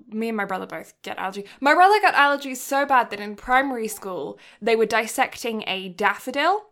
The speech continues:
and, uh, he swelled up so bad that they had to, like, make him leave the classroom. And then two years later, when I was in that same class with that same teacher, and it got round to dissecting the flower, they wouldn't let me do it and made me sit out in the hallway, and I got really upset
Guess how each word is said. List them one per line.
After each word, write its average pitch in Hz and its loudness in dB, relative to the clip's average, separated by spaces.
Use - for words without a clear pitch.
and, 214 -2
uh, 190 -2
he 262 -4
swelled 254 6
up - 2
so 226 -2
bad 202 4
that - -20
they 190 -2
had 190 -10
to, 190 -10
like, 190 -4
make 202 -4
him 202 -8
leave 190 -8
the 196 -14
classroom. 277 -4
And 233 2
then 226 0
two 294 0
years 233 2
later, 254 2
when 208 -2
I 208 2
was 214 -2
in 202 -8
that - -8
same 208 -6
class 196 -6
with 190 -12
that 190 -4
same 190 -10
teacher, 190 -6
and 214 2
it - -4
got 214 -2
round 208 0
to 202 -10
dissecting 190 -6
the 190 -6
flower, 214 2
they 202 -2
wouldn't 233 -4
let 196 0
me 196 -8
do 190 -4
it - -4
and 185 -10
made 180 -6
me 190 -8
sit 208 -8
out 180 -6
in 156 -14
the 180 -10
hallway, 180 -8
and - -12
I 185 -4
got 196 -6
really 175 -8
upset - -8